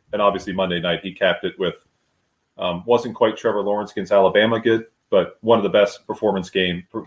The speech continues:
best championship game performances I think I've ever seen at quarterback for sure.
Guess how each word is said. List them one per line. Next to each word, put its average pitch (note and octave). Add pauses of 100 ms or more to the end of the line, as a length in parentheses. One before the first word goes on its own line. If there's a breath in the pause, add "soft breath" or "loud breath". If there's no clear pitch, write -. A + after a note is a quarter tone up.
(140)
best A#2
championship A#2
game G#2
performances F#2
I F2+
think F2+
I've F2
ever E2
seen E2+
at E2+
quarterback E2
for E2+
sure. E2